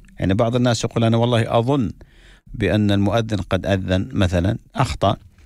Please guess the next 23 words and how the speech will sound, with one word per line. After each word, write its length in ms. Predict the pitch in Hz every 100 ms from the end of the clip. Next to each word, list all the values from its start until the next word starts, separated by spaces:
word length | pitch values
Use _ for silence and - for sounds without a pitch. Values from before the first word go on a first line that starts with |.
| - -
نقول: 300 | 95 - 131
"أعد 280 | - 160 170
صلاتك، 640 | - 208 151 - - -
أعد 200 | - 117
صلاتك". 580 | - - - - - - - - - _ - _
فإذا 280 | - 95 101
كان 300 | - 156 160
ال-، 260 | 135 113
الأذان 500 | 78 92 73 104 113
فعلا 460 | 95 135 113 101 85
على 160 | 107 120
الوقت 480 | 123 120 - -
وهم 200 | - 87
صلوا 420 | 90 123 127 110 90
قبل 260 | - 143 127
الوقت 440 | 117 117 104 -
ركعتين 580 | - 110 107 110 127 92
أو 140 | - 95
ركعة 420 | 120 - 92 - _ _ _ - - -
أو 120 | 107 104
كبروا 500 | - 160 82 120 110
قبل 340 | - 165 165
الأذان، 520 | 147 110 117 92 -